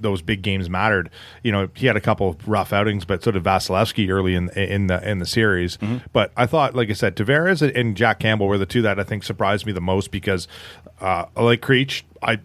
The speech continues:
Speaker 1: haven't thought much of Tavares the last two years.
Speaker 2: Right.
Speaker 1: Um, you know, and, and he had a couple shifts last night where he was that dominant guy with the puck.
Speaker 2: Yep.
Speaker 1: And, you know, they had a disallowed goal, uh, because of a pick play, but it was just like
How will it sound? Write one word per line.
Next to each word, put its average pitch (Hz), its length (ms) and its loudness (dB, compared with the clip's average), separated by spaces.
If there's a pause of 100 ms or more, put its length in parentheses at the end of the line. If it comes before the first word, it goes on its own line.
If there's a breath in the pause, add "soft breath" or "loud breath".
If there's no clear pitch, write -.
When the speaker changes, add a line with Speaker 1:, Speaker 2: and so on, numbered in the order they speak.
Speaker 1:
haven't 110 300 -2
thought 107 220 2
much 107 200 2
of 104 80 2
Tavares 104 360 4
the 110 80 0
last 98 280 2
two 110 120 -2
years. 95 400 -2 (140 loud breath)
Speaker 2:
Right. 92 220 -4
Speaker 1:
Um, 87 600 4 (200)
you 110 100 -4
know, 95 180 0
and, 95 220 -6
and 95 400 -6
he 107 100 2
had 120 80 4
a 104 60 -2
couple 104 240 0
shifts - 320 -2
last 95 240 -2
night 98 100 0
where 98 140 0
he 107 120 -2
was 104 340 4
that 92 180 0
dominant 98 440 2
guy 95 160 2
with 95 120 -2
the - 80 -16
puck. 95 400 -4
Speaker 2:
Yep. 92 240 -2
Speaker 1:
And, 95 420 0
you 98 80 -2
know, 98 140 2
they 101 100 2
had 101 120 4
a 95 60 2
disallowed 98 460 0
goal, 98 420 2 (300 loud breath)
uh, 95 220 2
because 101 240 2
of 98 60 0
a 95 60 2
pick - 280 0
play, 98 260 0
but 101 160 0
it 101 60 0
was 101 120 0
just 104 200 -4
like 98 180 2